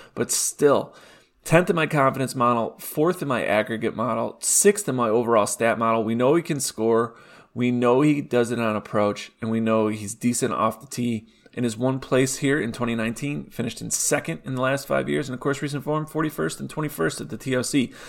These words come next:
The thing I love about Scott here specifically on this putting surface, he actually putts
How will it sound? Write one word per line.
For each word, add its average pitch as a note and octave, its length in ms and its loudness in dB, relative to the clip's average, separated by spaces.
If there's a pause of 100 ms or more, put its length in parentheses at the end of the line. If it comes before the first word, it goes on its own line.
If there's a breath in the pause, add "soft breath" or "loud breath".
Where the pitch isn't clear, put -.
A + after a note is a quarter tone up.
(160 loud breath)
The - 60 -12
thing C4+ 200 0
I C4+ 80 4
love C3+ 360 0 (680)
about A2+ 300 4
Scott - 320 -4
here - 560 0
specifically - 760 -8 (460 loud breath)
on C3 200 4
this C3 160 -2
putting C#3 300 2
surface, F3 580 -4 (400 soft breath)
he B3 160 0
actually F4 280 2
putts - 380 -4